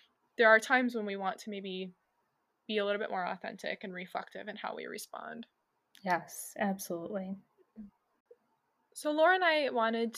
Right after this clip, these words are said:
Speaker 1: to end the episode with one piece of advice that we have. And though I talked about this briefly already, I think it's worth reiterating. I think it's really important to know the type of site that you are applying to.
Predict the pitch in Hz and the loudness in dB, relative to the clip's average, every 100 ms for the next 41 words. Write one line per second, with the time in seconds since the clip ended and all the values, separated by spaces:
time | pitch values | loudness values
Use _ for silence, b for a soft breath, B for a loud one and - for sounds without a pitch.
0 | - 226 220 214 - 214 226 220 208 208 | -6 -6 -4 -4 -4 -2 0 0 -2 -6
1 | - 202 202 202 202 196 190 196 - 339 | -6 -4 -6 -10 -8 -6 -6 -8 -4 -2
2 | 381 302 262 233 202 190 175 202 - - | -2 -4 -6 -6 -4 0 0 0 -6 -8
3 | 214 208 190 - - 180 - - - - | -8 -10 -10 -12 -8 -6 -2 -2 -4 -8
4 | 208 202 196 202 - _ _ - 208 240 | -10 -8 -10 -12 -16 _ _ -16 2 4
5 | 247 247 226 214 214 208 208 214 B B | 6 4 2 2 2 0 -4 -8 B B
6 | B B B B _ _ _ _ _ - | B B B B _ _ _ _ _ -2
7 | 320 - 359 320 277 247 - 233 226 233 | 0 2 2 2 -2 -8 -2 -2 0 0
8 | 202 196 190 202 196 240 262 247 190 208 | 0 0 0 0 0 -2 -2 -6 -6 -2
9 | 202 202 202 185 180 85 - 185 196 196 | -2 -4 -8 -6 -4 -4 -4 -6 -10 -14
10 | - - 220 330 415 427 - - _ 214 | -10 -8 -6 -4 -4 -6 -12 -16 _ -6
11 | 226 247 262 247 214 - 233 202 196 202 | -2 0 0 -2 -4 -4 -6 -6 -6 -6
12 | 202 202 190 196 - 190 180 - - - | -10 -14 -12 -12 -8 -8 -8 -10 -12 -10
13 | 196 190 185 185 196 - 180 175 202 208 | -8 -8 -8 -8 -10 -10 -10 -8 -10 -14
14 | - - - | -16 -14 -16